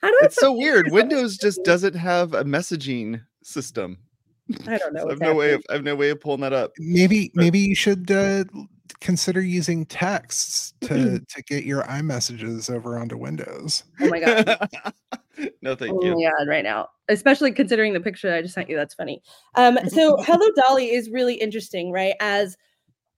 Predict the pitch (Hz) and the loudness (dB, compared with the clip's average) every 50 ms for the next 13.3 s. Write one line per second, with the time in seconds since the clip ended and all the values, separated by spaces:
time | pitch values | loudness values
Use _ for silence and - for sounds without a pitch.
0 | _ _ _ _ _ _ _ _ _ _ - 247 240 240 247 - - 240 226 226 | _ _ _ _ _ _ _ _ _ _ 2 4 4 4 4 2 0 0 0 0
1 | 226 - - 180 160 160 - - _ _ _ 247 226 - _ _ - 254 254 254 | 0 -2 -2 -4 -4 -4 -6 -14 _ _ _ -6 -6 -6 _ _ -10 -10 -8 -6
2 | 214 208 262 247 208 214 214 196 220 247 262 285 359 392 302 254 226 226 208 226 | 0 0 0 0 0 -4 0 2 4 4 6 4 4 4 2 0 -2 -4 -6 -6
3 | 208 220 220 208 - 214 196 185 - - 220 247 254 - - 190 175 175 180 190 | -6 -4 -6 -4 -4 -2 -2 -2 -2 0 0 -2 0 -2 -4 -4 -2 -2 -2 -2
4 | 190 180 185 190 226 - _ - 202 190 190 190 190 180 226 208 240 453 523 - | -2 -2 -2 -4 -8 -12 _ -6 -4 -4 -4 -4 -2 -4 -4 0 2 2 2 2
5 | 190 - - _ - - - _ _ _ _ - 208 196 185 185 190 190 180 175 | 0 -4 -8 _ -20 -20 -20 _ _ _ _ -2 0 2 2 2 0 -2 -4 -4
6 | 196 196 190 180 180 180 170 160 156 160 165 - 208 208 202 208 196 226 214 202 | -2 0 0 0 0 -2 -4 -4 -4 -4 -4 -4 -6 -4 -4 -4 -2 -2 -2 -2
7 | - - _ 180 - - 180 165 160 165 - - 156 160 175 180 180 156 - 156 | -4 -4 _ -8 -6 -6 -6 -8 -8 -10 -12 -8 -8 -8 -6 -6 -8 -8 -8 -8
8 | - - - 208 208 190 190 180 - 185 208 208 196 190 175 - _ _ _ _ | -8 -6 -6 -4 -4 -4 -4 -6 -6 -4 -2 -2 0 -2 -2 -6 _ _ _ _
9 | _ _ _ _ _ 190 208 233 226 226 214 208 214 208 202 - _ _ _ - | _ _ _ _ _ -6 -4 -2 -2 -2 -2 -2 -2 -4 -6 -8 _ _ _ -4
10 | 190 226 233 226 233 262 285 294 285 277 - - 233 196 226 220 214 208 190 208 | 0 0 2 2 2 4 4 2 2 2 -4 -8 -6 -4 -2 0 0 0 0 0
11 | 190 190 190 190 196 190 190 - 190 196 190 196 196 190 196 185 - - 247 233 | 0 0 0 0 0 -2 -2 -4 -2 -2 0 0 0 0 -2 -4 -2 -2 0 2
12 | 247 285 294 277 311 294 - - 208 214 185 214 208 190 - - - - - - | 2 2 2 0 0 -2 -4 -6 -6 -6 -6 -6 -8 -8 -8 -10 -14 -16 -18 -20
13 | - - 269 - - - | -18 -18 -18 -18 -18 -20